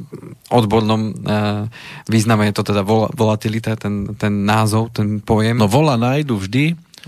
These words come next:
Speaker 1: Áno.
Speaker 2: a tilita sa k tomu pridala.
Speaker 1: <laughs> A tá je, e, tá je teda veľmi vysoká, čo je spôsobené práve tou neistotou tých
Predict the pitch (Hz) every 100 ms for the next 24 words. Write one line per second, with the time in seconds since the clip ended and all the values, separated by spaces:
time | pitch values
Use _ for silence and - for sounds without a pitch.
0 | - 104 107 110 120 - 123 123 120 120
1 | 113 - 113 107 107 101 101 87 80 -
2 | - 151 - - - - - - - 104
3 | 110 110 107 - - 104 104 101 101 -
4 | _ _ _ - _ - 110 104 92 107
5 | 107 123 113 104 101 - 120 117 113 107
6 | 107 107 110 110 107 110 107 107 104 104
7 | 98 107 - 95 95 - 95 -